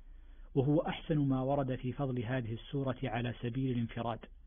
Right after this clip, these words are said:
ويشهد له ما رواه الإمام أحمد في المسند عن صفوان قال: "حدثني المشيخة أنهم حضروا غضيف بن الحارث الثمالي رضي الله عنه،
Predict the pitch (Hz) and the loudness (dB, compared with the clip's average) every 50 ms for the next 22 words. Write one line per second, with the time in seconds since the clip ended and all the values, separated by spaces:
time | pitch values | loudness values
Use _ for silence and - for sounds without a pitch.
0 | - - - - - - - - - - - - 139 139 147 147 - - 139 127 | -20 -20 -20 -20 -20 -18 -18 -18 -18 -10 -2 2 6 6 6 6 4 2 0 0
1 | 127 127 127 117 113 127 120 123 127 127 123 123 123 123 127 120 104 123 165 190 | 0 0 0 0 0 0 2 2 2 2 0 0 0 0 -2 -2 -2 -4 -2 -2
2 | 123 123 120 117 120 131 - 147 - - 139 120 120 113 - 123 117 127 127 - | 0 0 0 0 0 -2 -2 -4 -4 -2 -2 -2 -2 -2 -2 0 0 0 0 -2
3 | - 120 117 117 - 127 - - 131 - - - 131 127 120 120 117 117 - 135 | -2 -4 -4 -2 -2 -4 -4 -4 -6 -8 -6 -2 0 2 2 2 0 0 0 0
4 | 131 123 127 - - - - - - - - - - - - - - 135 127 127 | 2 0 -2 -4 -8 -16 -20 -20 -20 -20 -20 -20 -20 -18 -10 -4 -2 0 2 2
5 | 156 156 156 143 135 127 123 135 135 - - 131 107 - - 120 - - - - | 2 4 4 4 4 6 6 4 2 2 0 -2 -4 -4 -6 -10 -10 -12 -20 -20
6 | - - - - - - - - - - - 156 147 147 139 139 131 - 139 139 | -20 -20 -20 -20 -20 -20 -20 -20 -12 -2 4 6 6 6 6 4 4 4 2 2
7 | 156 214 - - - - 156 151 135 135 135 131 135 143 214 - - - - - | 2 0 -4 -8 -4 -2 -2 0 0 0 0 0 0 0 -2 -4 -8 -16 -12 -8
8 | 143 135 135 123 147 147 143 143 - 131 113 117 127 123 - - - 135 131 139 | -4 -4 0 2 2 2 2 0 -2 -4 -2 0 0 0 0 -2 -2 -2 0 0
9 | 143 135 - - 131 - - - 139 131 135 139 135 127 - 113 123 - - 135 | 0 -2 -4 -8 -10 -10 -6 -2 2 4 6 6 6 6 4 0 -4 -2 -2 -2
10 | 131 127 123 117 117 117 123 123 95 110 110 123 135 127 - | 0 0 -2 -2 -2 -2 -2 -2 -2 -2 2 2 2 2 0